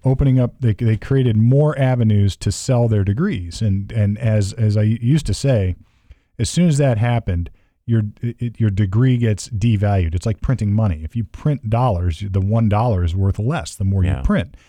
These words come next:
Speaker 2: Yeah.
Speaker 1: And then they started printing degrees. So your
Speaker 2: Yeah.
Speaker 1: degree, Norm, is worth less
Speaker 2: Yeah.
Speaker 1: than, uh, if your parents would have gotten the same degree.
Speaker 2: Many educators have
Speaker 1: Yeah.
Speaker 2: said that a co-,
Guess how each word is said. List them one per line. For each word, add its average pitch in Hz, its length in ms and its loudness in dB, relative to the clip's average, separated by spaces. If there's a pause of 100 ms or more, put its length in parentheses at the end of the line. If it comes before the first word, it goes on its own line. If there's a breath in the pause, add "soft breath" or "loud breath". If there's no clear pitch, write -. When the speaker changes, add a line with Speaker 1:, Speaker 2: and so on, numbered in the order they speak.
Speaker 2:
Yeah. 69 180 -8
Speaker 1:
And 107 120 2
then 147 220 2
they 131 60 2
started 107 380 -2
printing 120 440 0
degrees. 120 560 -2
So - 160 -2
your 98 300 2
Speaker 2:
Yeah. 165 40 2
Speaker 1:
degree, 101 380 2
Norm, 95 280 0
is 117 140 -4
worth 107 260 0
less 95 420 -4 (300 soft breath)
Speaker 2:
Yeah. 65 80 -12
Speaker 1:
than, 117 280 2
uh, 117 420 2
if 110 200 -2
your 135 100 2
parents 175 360 -2
would 98 80 -2
have 87 80 2
gotten 87 180 -2
the 92 80 -2
same 90 260 -4
degree. 85 400 -6
Speaker 2:
Many 117 320 -2
educators 98 680 -6
have 90 120 -6
Speaker 1:
Yeah. 80 60 -8
Speaker 2:
said 87 320 -4
that 80 100 -4
a 78 60 -8
co-, - 220 -8